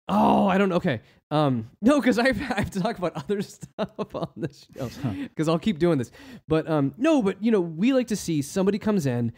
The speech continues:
Speaker 1: there's these people that have a problem, this person fixes it, and everybody celebrates and hugs each other at the end, right?
Speaker 2: Mm-hmm.
Speaker 1: Like, with, with these systematic problems, whether it be income inequality, whether it be, uh, like, race problems, you know, or, well, I mean, not race problems, but, I mean, folks,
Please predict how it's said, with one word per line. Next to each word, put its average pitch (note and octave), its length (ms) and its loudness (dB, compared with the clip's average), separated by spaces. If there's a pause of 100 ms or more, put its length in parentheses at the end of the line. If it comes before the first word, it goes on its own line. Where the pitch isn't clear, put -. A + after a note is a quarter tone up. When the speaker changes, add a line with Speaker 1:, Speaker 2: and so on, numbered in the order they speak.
(180)
Speaker 1:
there's C3+ 220 2
these B2+ 160 -4
people F#3 200 0
that E3 60 0
have D#3+ 140 -2
a D3+ 60 -6
problem, A#2 400 -2 (220)
this G#3+ 160 -2
person G#3+ 320 -2
fixes C#3+ 340 -2
it, C3 160 -4 (160)
and C#3 180 -4
everybody E3+ 420 -2
celebrates C#3+ 600 -4
and C#3 80 0
hugs D3 220 -2
each C3 100 -6
other B2 160 -2
at A2+ 60 -8
the D#3 120 0
end, F#2+ 280 -4
right? B2 340 -4 (220)
Speaker 2:
Mm-hmm. G#2+ 240 -6 (640)
Speaker 1:
Like, F3 140 2
with, F#3+ 160 -2
with E3+ 140 2
these G#3 180 2
systematic F#3 600 -2
problems, B2+ 300 -4
whether C#3+ 200 0
it B2+ 60 -4
be B2+ 120 -2
income F3+ 340 0
inequality, C#3 600 0 (240)
whether D3+ 240 2
it C#3 80 -6
be, C3 320 0 (200)
uh, C3+ 380 0
like, C#3+ 140 -2
race D3 400 -2
problems, A#2 680 -8
you D#3+ 80 0
know, C3 180 0
or, C3+ 340 -2
well, C3+ 280 -4
I C#3+ 60 0
mean, C3+ 160 0
not B2 180 -8
race A#2+ 220 -6
problems, A2+ 360 -8
but, C#3 140 -4
I C#3 60 -2
mean, C3 220 0
folks, - 500 -4